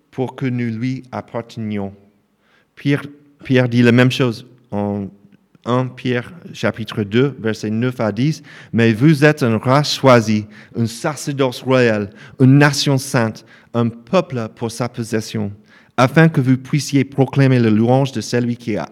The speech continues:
appelé de l'obscurité dans ses merveilleuses lumières. » Autrefois, vous n'êtes pas un peuple, mais maintenant, vous êtes le peuple de Dieu.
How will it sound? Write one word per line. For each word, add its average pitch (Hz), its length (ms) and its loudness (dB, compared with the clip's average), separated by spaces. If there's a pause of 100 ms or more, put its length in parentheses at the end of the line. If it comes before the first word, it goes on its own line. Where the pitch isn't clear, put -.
appelé 123 460 -4
de 104 100 -8
l'obscurité 104 1000 -6 (280)
dans 120 120 2
ses 131 140 0
merveilleuses 120 560 2
lumières. » 104 480 0 (560)
Autrefois, 135 540 6
vous 123 120 4
n'êtes 117 260 2
pas 131 200 0
un 110 80 0
peuple, 135 560 -2 (260)
mais 135 140 2
maintenant, 143 500 0
vous 131 280 -2
êtes 131 120 -4
le 117 120 -4
peuple 180 560 0
de 147 160 -2
Dieu. 107 360 0